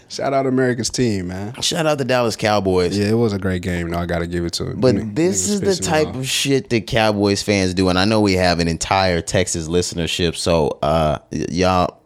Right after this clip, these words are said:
Speaker 2: I'm gonna ruffle your feathers. Yes, you have winning seasons.
Speaker 1: Yeah.
Speaker 2: There will be those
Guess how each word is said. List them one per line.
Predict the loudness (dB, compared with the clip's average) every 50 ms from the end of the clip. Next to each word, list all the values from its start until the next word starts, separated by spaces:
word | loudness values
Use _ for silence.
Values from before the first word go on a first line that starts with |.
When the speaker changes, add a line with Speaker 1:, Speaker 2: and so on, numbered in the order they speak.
| _ _ -4
Speaker 2:
I'm | -2 -2 0
gonna | 0 0 2 2
ruffle | 2 2 0 -2 -4 -2
your | -2 -2
feathers. | 0 0 0 2 0 -2 -6 -6 -14 -20 -20 _ -20 _ _ _ _ _ _ _ _ _ _ _ _ _ _ _ _ _ _ _ _ _ _ _ _ _ _ _ _ _ _ _ _ _ _ _ _ _ _ _ _ _ _
Yes, | -2 0 2 2 2 2 2
you | 2 2
have | 2 2 2
winning | 2 2 2 2 2
seasons. | 0 0 -2 -2 -4 -6 -8 -10 -10 -12 -14 _ _ _ _ _
Speaker 1:
Yeah. | -14 -14 -14 -14 -16 _ _ _ _ _ _ _ _ -10
Speaker 2:
There | -4 -2 0 2 2
will | 2 2 0
be | 0 0 0 2
those | 2 0 2 2 0 0 -2 -4 -10 -14